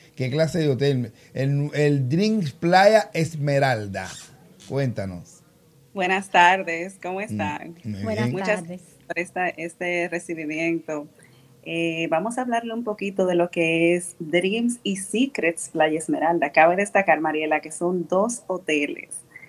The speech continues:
Speaker 2: que
Speaker 1: Ujú.
Speaker 2: tenemos, uno solo adulto y el, y, y el familiar. Eh,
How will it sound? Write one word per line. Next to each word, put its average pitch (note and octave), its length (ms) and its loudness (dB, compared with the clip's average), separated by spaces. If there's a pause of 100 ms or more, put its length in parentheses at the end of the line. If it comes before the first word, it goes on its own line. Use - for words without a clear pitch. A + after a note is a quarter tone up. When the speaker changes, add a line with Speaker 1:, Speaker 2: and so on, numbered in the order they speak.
Speaker 2:
que E3 100 2
Speaker 1:
Ujú. A#2+ 60 0
Speaker 2:
tenemos, D3+ 520 2
uno - 260 0
solo D4 240 4
adulto D#4 540 2 (100)
y F3+ 220 0
el, E3+ 440 4
y, E3 560 0
y D#3+ 200 -4
el D#3+ 120 -6
familiar. D3 720 0 (580)
Eh, E3+ 600 2